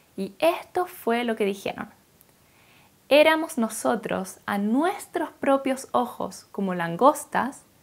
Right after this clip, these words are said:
y así también éramos a los ojos de ellos". De acá aprendemos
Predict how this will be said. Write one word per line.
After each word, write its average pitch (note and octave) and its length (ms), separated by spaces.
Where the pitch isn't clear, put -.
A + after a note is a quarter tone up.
y F#3+ 60
así C#4 340
también B3 640
éramos D#4 580
a F#3 80
los F#3 200
ojos G#3+ 480
de F3 200
ellos". - 540
De A#3+ 80
acá D#4+ 140
aprendemos D#4 720